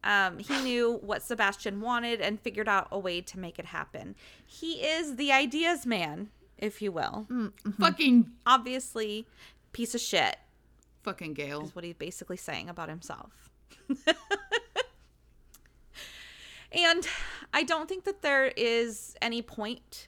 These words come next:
Speaker 1: in telling her, um, because, like, what's done is done. I don't know. But he guilt trips Clary for being, like, a little tattletale,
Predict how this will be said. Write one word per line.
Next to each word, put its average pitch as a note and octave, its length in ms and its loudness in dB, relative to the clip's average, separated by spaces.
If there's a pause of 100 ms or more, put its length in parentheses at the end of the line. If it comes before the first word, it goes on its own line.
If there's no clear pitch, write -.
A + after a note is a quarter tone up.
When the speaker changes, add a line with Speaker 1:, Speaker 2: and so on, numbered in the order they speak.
Speaker 1:
in G#3 180 -4
telling G#3+ 480 -6
her, B3+ 560 -6 (360)
um, G3+ 400 0 (2000)
because, A#3+ 400 -4
like, A3+ 280 -4
what's G#3 220 -4
done F#3+ 180 -2
is F#3+ 120 -6
done. E3+ 400 -4
I F#3+ 80 0
don't E3+ 120 -4
know. D#3+ 240 -8
But G3+ 100 -8
he G#3+ 220 -10 (100)
guilt G3+ 280 0
trips - 360 -8
Clary D#3+ 540 -6
for - 140 -10
being, F3 380 -10
like, D#3+ 180 -10
a E3 40 -6
little D3+ 180 -8
tattletale, - 800 -14